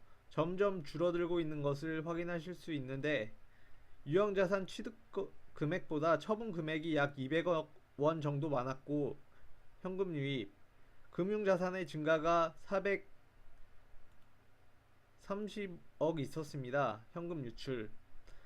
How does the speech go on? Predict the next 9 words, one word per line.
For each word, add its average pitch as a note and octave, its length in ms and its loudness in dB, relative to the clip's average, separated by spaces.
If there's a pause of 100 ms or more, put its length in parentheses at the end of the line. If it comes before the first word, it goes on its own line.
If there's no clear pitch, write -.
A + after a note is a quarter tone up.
(260)
유의미한 G#3 800 0
투자는 G#3 480 -2
없는 D3+ 300 0
것으로 D#3 340 2
판단됩니다. C3 920 -2 (960)
유형자산 G3+ 640 4
처분 G#3 560 0
삼백구십억 D#3 800 -2
원은 D3 540 2